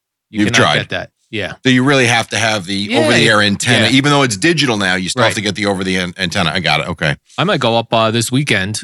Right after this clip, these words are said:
Speaker 1: when I get, well, next weekend,
Speaker 2: Get on
Speaker 1: or
Speaker 2: your roof?
Speaker 1: Yeah, I might get on the roof of the condo association and just start
Speaker 2: Like,
Speaker 1: putting giant antennas on
Speaker 2: no
Speaker 1: there.
Speaker 2: joke. They still sell,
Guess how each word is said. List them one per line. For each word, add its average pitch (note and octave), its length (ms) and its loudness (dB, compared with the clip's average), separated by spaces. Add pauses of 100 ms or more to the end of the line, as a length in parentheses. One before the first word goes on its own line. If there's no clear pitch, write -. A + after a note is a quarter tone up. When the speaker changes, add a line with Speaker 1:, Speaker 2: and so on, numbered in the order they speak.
(140)
Speaker 1:
when A2 200 -4
I G#2+ 120 -2
get, G#2 160 -2 (100)
well, A#2 160 0
next A#2+ 260 -2
weekend, G2 440 -2
Speaker 2:
Get B2 100 2
on A#2+ 100 2
Speaker 1:
or A#2 40 2
Speaker 2:
your A#2+ 100 4
roof? D#3 420 0
Speaker 1:
Yeah, D3+ 120 0
I - 20 -2
might D#3 140 -2
get D#3 100 -2
on D3 80 -2
the C#3+ 80 -4
roof D3 160 -4
of C3+ 60 -4
the A#2+ 80 -4
condo C#3 340 0
association A2+ 600 0
and A2 60 -4
just A2+ 120 0
start - 140 2
Speaker 2:
Like, F#3+ 80 4
Speaker 1:
putting E3 200 0
giant C3 280 2
antennas A#2+ 440 -2
on D#3 80 -6
Speaker 2:
no G#3 120 2
Speaker 1:
there. B3+ 80 0
Speaker 2:
joke. G#3 280 0
They F#3 200 2
still G3+ 420 -2
sell, D#3 520 0